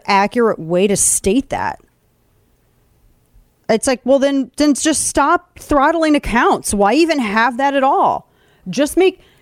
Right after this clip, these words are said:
just make people go by terms of service. Because if you're manipulating the algorithm to show inorganic results,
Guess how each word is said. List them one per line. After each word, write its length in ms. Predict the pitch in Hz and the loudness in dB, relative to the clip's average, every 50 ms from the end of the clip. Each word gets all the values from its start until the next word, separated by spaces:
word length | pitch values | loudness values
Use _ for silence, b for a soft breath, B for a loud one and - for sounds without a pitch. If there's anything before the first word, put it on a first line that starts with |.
| b b 196 | b b -2
just 260 | 180 254 - - - | 0 0 0 0 0
make 240 | 349 370 359 - - | 0 0 0 -2 -6
people 720 | - - 330 359 370 - 269 240 226 226 240 254 - _ _ _ _ _ _ _ _ _ _ _ _ _ | -4 -2 0 0 0 0 0 0 2 0 -2 -4 -6 _ _ _ _ _ _ _ _ _ _ _ _ _
go 200 | - 269 285 311 | 0 0 0 2
by 160 | 302 302 294 | 0 -2 -2
terms 320 | - - 294 294 294 277 302 | -4 -4 -4 -2 -2 -2 -2
of 120 | 285 233 | -4 -4
service. 560 | - - 320 370 381 254 - - - - - | -2 -2 0 0 0 0 0 -2 -4 -4 -6
Because 320 | - - 269 - 294 277 254 | -6 -6 -4 -2 -2 -2 -2
if 160 | 294 - - | -2 -2 -2
you're 360 | 285 302 302 285 277 269 - | 0 2 2 2 2 0 0
manipulating 1120 | - 240 247 262 269 269 277 311 370 381 - 381 415 381 339 277 262 262 254 254 254 247 214 | 2 2 4 4 6 6 4 4 4 2 0 0 0 2 2 2 0 0 -2 -2 -2 -2 -2
the 160 | 240 240 - - - | -2 -4 -4 -4 -2
algorithm 840 | 254 277 311 349 302 269 285 226 202 196 196 180 208 196 196 190 | 0 0 0 0 0 -2 -2 0 0 0 0 0 -2 -2 -2 -4
to 140 | - - 240 | -4 -2 -2
show 400 | 226 - - - 311 302 277 - - | 0 0 0 2 0 0 -2 -4 -4
inorganic 800 | - 254 294 311 330 311 302 247 190 - 262 262 269 277 269 - | -2 0 2 2 2 2 0 -2 -2 -2 0 0 0 0 -2 -2
results, 880 | - 220 240 240 202 165 160 160 220 277 311 240 185 - - - - - | -2 0 0 0 0 0 0 2 2 2 2 2 0 -4 -6 -6 -6 -8